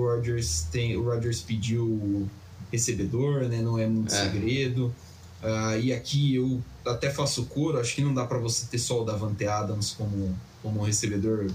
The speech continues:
Speaker 1: cem por cento, né, confiável, apesar de adorar o, o Randall Cobb, que tá lá, gosto muito dos outros caras ali, o Marquez Valdes-Scantling, o Allen Lazard,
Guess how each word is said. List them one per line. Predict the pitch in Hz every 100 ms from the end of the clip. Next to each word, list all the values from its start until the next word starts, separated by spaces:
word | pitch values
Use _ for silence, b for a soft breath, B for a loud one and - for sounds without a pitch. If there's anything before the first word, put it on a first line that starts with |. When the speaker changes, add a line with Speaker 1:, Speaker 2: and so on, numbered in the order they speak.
| -
Speaker 1:
cem | - 113
por | 117 110
cento, | 110 101 104 101 90 B B B - -
né, | 98 101 104 95
confiável, | 110 107 - 92 101 123 117 110 110
apesar | 101 107 104 107
de | 104
adorar | 113 110 113 101 101 120 120 - -
o, |
o | 107 104 104 101 98 90 - 101 98 104
Randall | 104 101 95
Cobb, | - 107 113 104 90
que | -
tá | -
lá, | 87 98 131 131 110 98 95 92 92 -
gosto | 117 120 - 113
muito | 135 123 113
dos | 110
outros | 110 - - -
caras | 110 113 110 92
ali, | 95 117 131 B B B -
o | -
Marquez | 110 113 110 104
Valdes-Scantling, | 110 110 95 - - 120 135 120 113
o | 110
Allen | 113 113 107
Lazard, | 104 98 110 107